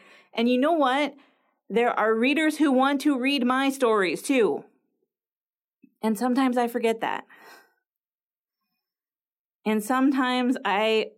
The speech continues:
also forget that I,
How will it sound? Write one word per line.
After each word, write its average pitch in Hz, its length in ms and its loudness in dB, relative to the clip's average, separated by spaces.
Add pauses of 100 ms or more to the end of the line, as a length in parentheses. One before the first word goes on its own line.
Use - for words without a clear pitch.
also 233 380 0
forget 190 560 -2
that 196 380 -2 (680)
I, 226 520 -2